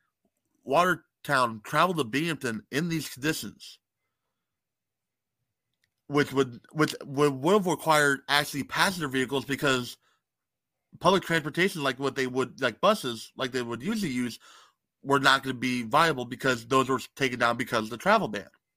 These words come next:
So, luckily, before it got any further, the league was like, "Okay, the game is now postponed," and that's luckily how it,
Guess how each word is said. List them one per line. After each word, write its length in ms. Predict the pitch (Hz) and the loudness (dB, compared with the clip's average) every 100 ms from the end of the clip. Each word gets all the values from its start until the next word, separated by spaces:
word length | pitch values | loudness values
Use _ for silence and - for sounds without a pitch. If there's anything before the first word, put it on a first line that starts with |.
| _ _ _ _ _ _ _ _ _ _ _ _ _ _ _ _ _ | _ _ _ _ _ _ _ _ _ _ _ _ _ _ _ _ _
So, 520 | - 214 170 123 135 _ _ _ _ _ _ _ _ _ _ _ _ _ _ _ _ _ - | 0 4 6 4 -4 _ _ _ _ _ _ _ _ _ _ _ _ _ _ _ _ _ -12
luckily, 720 | 139 139 220 208 151 123 123 - _ - | -2 2 2 2 0 0 -4 -12 _ -4
before 720 | 120 - 131 135 147 151 139 | -4 -2 0 4 6 6 4
it 100 | 139 | 0
got 260 | 156 151 | 0 0
any 220 | 147 147 | -2 -6
further, 720 | 135 - 214 233 156 110 107 - _ _ _ _ | -8 0 0 2 -2 -4 -6 -12 _ _ _ _
the 60 | 123 | -6
league 340 | 127 139 131 | -2 -2 -2
was 180 | - 127 | -6 -2
like, 160 | 131 113 | 0 0
"Okay, 480 | 123 135 117 110 107 _ _ _ _ _ _ | -2 0 0 -2 -6 _ _ _ _ _ _
the 120 | 123 | -6
game 220 | 113 127 | 0 0
is 120 | 120 117 | 0 0
now 120 | 113 | 0
postponed," 540 | 113 113 - 127 120 | 0 -4 0 -2 -2
and 140 | 123 117 | -4 0
that's 340 | 123 120 127 | 0 0 -6
luckily 380 | 131 127 - 127 | 2 2 0 -6
how 240 | 117 117 | -2 -2
it, 100 | 110 | -2